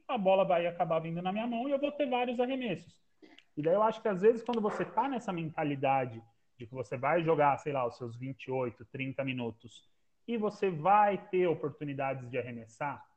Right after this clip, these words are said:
errando ou acertando, você vai meter uns quatorze chutes por jogo, entendeu? Então, se você erra o primeiro, erra o segundo, você não tem tanta pressão.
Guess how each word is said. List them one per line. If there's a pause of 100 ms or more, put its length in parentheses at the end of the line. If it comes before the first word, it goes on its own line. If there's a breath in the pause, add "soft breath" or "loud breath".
(120)
errando
ou
acertando,
você
vai
meter
uns
quatorze
chutes
por
jogo, (480)
entendeu? (200)
Então,
se
você
erra
o
primeiro,
erra
o
segundo,
você
não
tem
tanta
pressão.